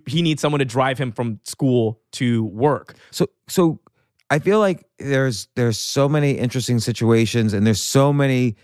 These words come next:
Speaker 2: specific techniques that you bring up that are so powerful. And, and what was great was a lot of them I recognized as, "Oh, I've s-, I've used this once or twice in this situation,"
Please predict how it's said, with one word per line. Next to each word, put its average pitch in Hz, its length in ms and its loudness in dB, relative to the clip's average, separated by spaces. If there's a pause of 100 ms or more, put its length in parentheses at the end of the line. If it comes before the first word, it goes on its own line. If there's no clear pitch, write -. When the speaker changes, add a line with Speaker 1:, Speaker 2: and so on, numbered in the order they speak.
Speaker 2:
specific - 800 -4
techniques 117 760 -2 (200)
that 117 100 0
you 120 120 4
bring 120 240 2
up 117 180 0
that 110 120 -2
are 110 80 -2
so 120 220 -4
powerful. 113 600 -2
And, 113 260 -4 (300)
and 135 160 0
what 151 100 2
was 151 140 2
great 165 280 2
was 123 420 0 (140)
a 113 80 -2
lot 135 200 2
of 165 80 0
them 151 120 2
I 135 60 2
recognized 123 560 0
as, 113 180 -4
"Oh, 135 360 0 (160)
I've 139 180 -4
s-, - 180 -12 (100)
I've 147 200 -2
used 143 320 2
this 120 220 0
once 117 240 0
or 117 60 0
twice 113 420 0
in 107 60 -2
this 113 140 -2
situation," 110 400 0